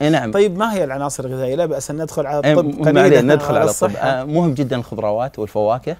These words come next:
Speaker 2: جميل.
Speaker 1: يعني تناولها أثناء الاختبار جدا، لأن كثير من الطلاب يعاني من الإمساك، يعاني من الإسهال، يعاني، آم، فلذلك الفواكه، آه، الخضروات، آه، عندك الحليب،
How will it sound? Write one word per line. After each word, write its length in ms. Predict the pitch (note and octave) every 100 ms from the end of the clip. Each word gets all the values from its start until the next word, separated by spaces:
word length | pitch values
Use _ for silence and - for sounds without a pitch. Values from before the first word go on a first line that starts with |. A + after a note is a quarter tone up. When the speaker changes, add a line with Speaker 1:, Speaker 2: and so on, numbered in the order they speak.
| _ -
Speaker 2:
جميل. 180 | G#2+ G2+
Speaker 1:
يعني 320 | G2 G2 C#2
تناولها 640 | - A#2 B2 C#3 B2+ D2
أثناء 200 | B2 B2
الاختبار 440 | G2+ - A#2+ B2+ D#3+
جدا، 400 | A#2 D#3+ A#2+ G#2+
لأن 340 | F#2+ B2 C3+ - - -
كثير 240 | D3+ F3+
من 100 | D3+
الطلاب 420 | B2 - A#2 C#3 B2
يعاني 320 | A#2+ A#2+ A2+
من 80 | G2+
الإمساك، 520 | G2+ A2 - A2+ A#2
يعاني 220 | F#2 G2
من 80 | G2+
الإسهال، 540 | F#2+ G2 - G#2+ A2 A#2
يعاني، 340 | E2 G#2 G2 - - -
آم، 600 | A2 A2 A2 A2+ - -
فلذلك 480 | A2 C3 C3+ C#3 -
الفواكه، 520 | A#2 A#2 B2+ C#3 D#3 - _ _ -
آه، 180 | G#2
الخضروات، 580 | G#2+ G#2+ A2 G#2+ A#2 D3+ - - _ -
آه، 240 | A2 -
عندك 280 | C#3 C3 A#2+
الحليب، 400 | A2 A2+ B2